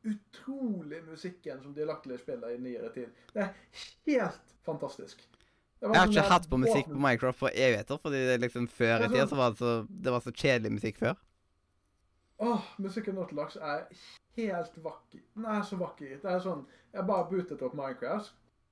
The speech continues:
Speaker 1: skulle spille på en, eh, realm som noen andre venner hostet, eh, som er hvorfor jeg spilte Minecraft i nyere tid.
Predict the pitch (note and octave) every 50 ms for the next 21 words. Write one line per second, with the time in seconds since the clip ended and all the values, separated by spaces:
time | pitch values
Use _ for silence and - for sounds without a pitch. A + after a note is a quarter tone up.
0 | _ - F#3 D#3+ D#3+ D#3 - F3+ D3+ C#3 - - C#3+ C3+ C3 C3+ C#3+ C#3 C#3 C3+
1 | C3 C3 B2+ B2+ B2 B2+ B2 B2 C#3 D3 D3+ D3 - D3+ C3 C3 C3+ C3 C#3 C#3
2 | C3 B2 B2 B2 C3 B2+ B2 A#2+ A#2 A#2+ A#2+ B2 B2 B2 C#3 C#3 - - C#3+ D#3+
3 | A#3+ D#4+ - - - - - _ - - - D3+ D3 C#3+ C#3 C#3 C#3 C#3 C#3 -
4 | D3 C#3+ D3 D3 C#3+ - B2 A#2+ - - C3 B2 - - C3+ B2+ B2 B2+ C3 C3
5 | B2+ - A#2+ - - C3 B2+ B2 A#2+ A#2 A#2 A2+ - C3 E3 - E4